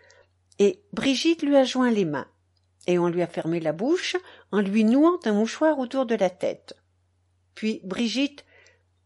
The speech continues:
Il faut que j'aille chercher l'eau bénite et mon chapelet. » Alors Revaz lui avait dit, « Je vais avec vous. » Il n'était pas revenu. Brigitte, elle, à son retour,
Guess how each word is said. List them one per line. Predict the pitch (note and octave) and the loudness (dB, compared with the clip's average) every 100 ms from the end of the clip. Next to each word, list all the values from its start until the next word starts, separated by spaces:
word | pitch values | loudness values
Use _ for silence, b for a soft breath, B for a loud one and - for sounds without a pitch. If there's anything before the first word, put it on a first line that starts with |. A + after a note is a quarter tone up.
| - | 0
Il | B3+ | 0
faut | C#4 A#3+ | 4 2
que | |
j'aille | A#3 A3 | 4 0
chercher | - G#3+ - A3 | 0 -4 -4 -2
l'eau | A3 | 0
bénite | G3+ G#3+ G#3 F#3+ G3+ | 2 2 2 -2 -2
et | |
mon | F#3 F3+ | -2 -2
chapelet. » | - F3+ - F3 E3+ - _ _ _ _ _ _ _ _ _ | -2 -2 0 -2 -2 -8 _ _ _ _ _ _ _ _ _
Alors | A3+ C4 D4+ D4 | -2 2 4 2
Revaz | A3+ G#3 A#3 A3 F#3+ | 0 0 0 0 0
lui | F3+ | 0
avait | E3+ G3 | 0 -4
dit, « | G#3+ C4 b b b b _ _ | -2 -4 b b b b _ _
Je | B3 C4 | -4 2
vais | E4 D4+ | 4 6
avec | D4 C#4 F3+ | 6 4 -2
vous. » | D3+ C3 - _ _ _ _ _ _ _ _ _ A3 | -6 -8 -12 _ _ _ _ _ _ _ _ _ -2
Il | G#3 G3+ | 0 2
n'était | G3 G#3 G#3 | 2 0 -2
pas | G#3 G#3 | -2 -2
revenu. | G#3 D3+ - - - _ _ _ _ _ _ _ _ _ - | -4 -8 -12 -10 -12 _ _ _ _ _ _ _ _ _ -8
Brigitte, | A3 A#3 C#4+ C#4+ - - _ | -4 -2 0 -2 -6 -20 _
elle, | A3 B3 B3 - - | -2 0 -2 -4 -4
à | G#3 | -4
son | B3 G#3+ | -4 -6
retour, | C#3 - A3 A#3+ A#3+ | -8 -8 -4 -2 -4